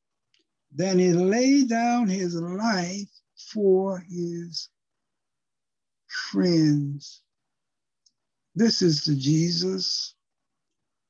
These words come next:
whom I come to preach, to teach, to speak,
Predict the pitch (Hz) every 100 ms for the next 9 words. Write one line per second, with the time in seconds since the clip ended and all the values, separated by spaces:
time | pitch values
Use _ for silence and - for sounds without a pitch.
0 | _ _ _ _ - 175 190 190 196 196
1 | 156 156 147 - 185 185 196 202 196 180
2 | - 190 202 196 - - 170 - 208 202
3 | - 165 - - 202 208 214